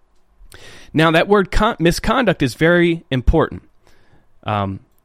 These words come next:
there's very specific criteria which defines misconduct, and here's where they defined it. The statute requires misconduct as, quote, "on the part of election boards or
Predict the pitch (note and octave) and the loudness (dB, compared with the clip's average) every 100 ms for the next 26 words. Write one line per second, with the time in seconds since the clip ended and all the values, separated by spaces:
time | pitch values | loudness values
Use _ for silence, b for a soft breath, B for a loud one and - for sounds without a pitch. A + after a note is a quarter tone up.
0 | A#2+ C3+ A#2+ D#3 F3+ E3+ - E3 - G#3+ | -2 -2 0 2 2 0 -2 -4 -2 -2
1 | A3+ A3 - F#3+ E3+ - - C4 C3 G#2 | 0 -4 -2 -2 -2 -4 -6 -2 0 -2
2 | A2+ - _ _ _ - D3+ - F3 - | -4 -12 _ _ _ -4 -4 -2 -4 0
3 | A3 G#3+ D3 C#3 D3 D#3 - G3 F#3+ B2+ | 0 2 0 -2 -4 -4 -2 0 2 0
4 | A#2 C3+ B2+ G3+ A3 D3 C#3+ C3+ A#2+ A#2+ | 0 -2 0 0 0 0 -2 -2 -4 -4
5 | E3+ F#3 A2+ - _ b b b b b | -2 -2 -4 -10 _ b b b b b
6 | b D#3 - B3+ C#4+ - G#3 G#3 - D3 | b -6 -2 -2 -2 -2 -2 -2 -6 -8
7 | C#3+ G#3 G3+ D#3+ D3 - - C#3+ E3+ - | -2 0 2 2 -2 -8 -4 -2 -2 -4
8 | C4+ A#3+ C3+ A#2 - C#3 C3+ - A#3 D#3+ | -4 -2 -2 -4 -4 -6 -4 -4 -2 -2
9 | - b b b b C3+ G#3 C4+ - F#3+ | -4 b b b b 0 2 0 0 0
10 | F3+ - B2+ A#2+ A#2 A#2+ F#3 - A#3+ A#3+ | 0 0 -4 -2 -4 -4 -4 -4 -2 -2
11 | A#3+ - A#2+ F3+ A#2 G#2+ - - C3+ C#3 | -4 -6 0 0 0 -2 -8 -8 -4 -2